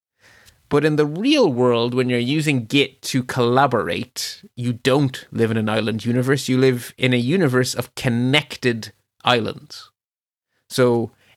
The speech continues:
everyone has a copy of everything. And then there are connections between those copies to allow change to flow.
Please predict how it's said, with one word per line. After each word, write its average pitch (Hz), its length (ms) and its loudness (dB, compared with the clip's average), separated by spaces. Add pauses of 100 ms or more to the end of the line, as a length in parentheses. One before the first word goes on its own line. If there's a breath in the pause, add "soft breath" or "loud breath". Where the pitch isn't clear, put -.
(140)
everyone 240 460 2
has 185 240 0
a 156 40 -2
copy 156 380 -2
of 120 80 0
everything. 123 680 -4 (920 soft breath)
And 139 160 2
then 143 160 2
there 135 140 2
are 123 100 2
connections 156 960 -2
between 202 480 -4
those 117 240 0
copies 110 420 -6
to 117 140 -4
allow 113 180 -2
change 110 440 -4
to 110 60 -10
flow. - 540 -6